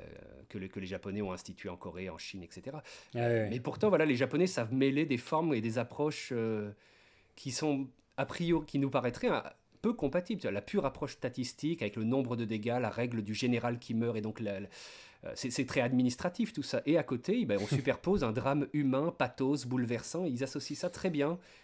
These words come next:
Speaker 1: comme deux plans parallèles
Speaker 2: Mm, mm.
Speaker 1: qui, qui coexistent, sans se toucher, mais qui se superposent très bien, quoi. C'est, enfin,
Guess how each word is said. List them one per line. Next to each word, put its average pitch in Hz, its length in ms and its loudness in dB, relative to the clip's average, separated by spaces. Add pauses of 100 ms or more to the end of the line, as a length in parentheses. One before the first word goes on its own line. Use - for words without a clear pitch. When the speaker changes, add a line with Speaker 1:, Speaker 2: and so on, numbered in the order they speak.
(120)
Speaker 1:
comme 135 200 4
deux 185 120 8
plans 196 200 2
parallèles 170 320 2
Speaker 2:
Mm, - 20 -2
mm. 135 120 -4
Speaker 1:
qui, 156 160 -4
qui 151 140 -10
coexistent, 156 800 -4 (120)
sans - 160 0
se - 80 -10
toucher, 190 260 0
mais 247 80 0
qui 160 100 -6
se - 80 -6
superposent 185 480 -6
très 156 140 -2
bien, 135 200 -2
quoi. - 160 -16
C'est, - 240 -18
enfin, 101 200 -14